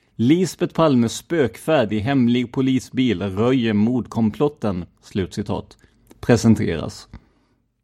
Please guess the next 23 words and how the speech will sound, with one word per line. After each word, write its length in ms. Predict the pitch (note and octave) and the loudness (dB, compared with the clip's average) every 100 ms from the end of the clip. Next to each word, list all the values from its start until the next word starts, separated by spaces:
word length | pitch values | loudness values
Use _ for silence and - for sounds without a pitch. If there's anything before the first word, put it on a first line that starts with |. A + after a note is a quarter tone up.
| _ _ _ _ _ _ _ _ _ _ _ _ | _ _ _ _ _ _ _ _ _ _ _ _
Vi 160 | D3+ | -2
ska 180 | C#3+ F#3 | 2 0
redovisa 560 | F#3+ G3+ F3+ G3 - F#3+ | 2 2 0 -4 -4 -2
denna 260 | E3+ A2+ | 2 0
teori 600 | G#2 A#2+ A#2 A#2 G#2 G#2+ G2 | -2 -4 -2 -2 0 -2 -4
om 200 | C#3+ C3 | 0 2
en 80 | C3 | 4
liten 220 | B2 B2+ | 2 -2
stund. 380 | - D#3+ G#2 E2 _ _ _ _ _ _ _ _ _ _ _ _ _ _ _ _ _ _ _ _ _ _ _ | 0 0 0 -2 _ _ _ _ _ _ _ _ _ _ _ _ _ _ _ _ _ _ _ _ _ _ _
Den 220 | - D#3+ | -2 0
tredje 560 | D#3+ - G3+ F3+ C#3+ F#3+ | 0 2 2 2 2 -2
i 100 | F3+ | 2
nionde 680 | G3+ E3 G#2+ A2 G#2+ A2+ B2 | 2 2 2 2 2 0 -4
tjugohundra 880 | - D#3+ A#2 G#2+ G#2 G2 G2+ G#2+ G2+ _ _ _ _ _ | 0 0 2 0 0 0 -4 -6 -10 _ _ _ _ _
får 200 | - E3+ | -2 -2
Sven 260 | - E3+ F3 | 0 0 2
Anér 280 | F3+ C3+ | 2 2
till 260 | C3+ D#3 B2 | 0 -2 -2
ett 140 | A#2 | -2
möte 720 | A#2 C#3+ F#3+ G#2+ - - F3+ A2 | -2 0 0 -2 -4 -2 -2 0
med 200 | A2 D#3 | -2 0
Ulf 260 | D#3 D#3 | -2 -2
Karlsson, 680 | - F3 F#3+ D#3+ - F#2 F2+ | -6 -2 -2 -4 -6 -6 -8